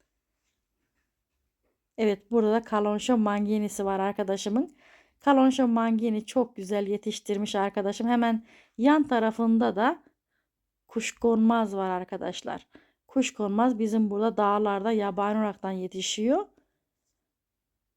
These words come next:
Tabii bazen de böyle saksılarda evlerimizin içerisinde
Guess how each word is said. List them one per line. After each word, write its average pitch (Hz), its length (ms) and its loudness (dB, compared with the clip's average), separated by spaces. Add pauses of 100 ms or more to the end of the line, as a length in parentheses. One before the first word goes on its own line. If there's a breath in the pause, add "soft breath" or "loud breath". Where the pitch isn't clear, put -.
(720)
Tabii 220 260 -2
bazen 208 360 0
de 196 120 -6
böyle 208 180 -2
saksılarda 208 640 -4
evlerimizin 208 640 -4
içerisinde 202 680 -4